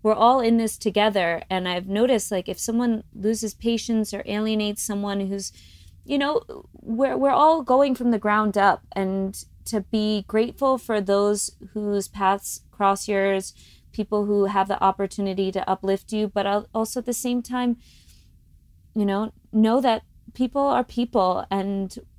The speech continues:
we're all gonna be going through this human thing together, and we <laughs> might as well make it a little bit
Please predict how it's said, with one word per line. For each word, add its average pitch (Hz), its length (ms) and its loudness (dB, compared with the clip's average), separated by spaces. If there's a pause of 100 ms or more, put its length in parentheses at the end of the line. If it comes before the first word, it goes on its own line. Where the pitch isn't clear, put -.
we're 202 160 0
all 208 220 4
gonna 226 520 -2 (760)
be 214 100 0
going 208 280 0
through 214 160 -4
this 202 180 -4
human 202 240 -2
thing 190 200 -6
together, 190 400 0
and 226 120 0
we 196 140 -2
<laughs> 202 80 -2
might 214 140 0
as 220 160 -8
well 214 80 -2
make 202 220 -4
it 208 60 -2
a 202 60 -2
little 202 240 0
bit 202 280 -4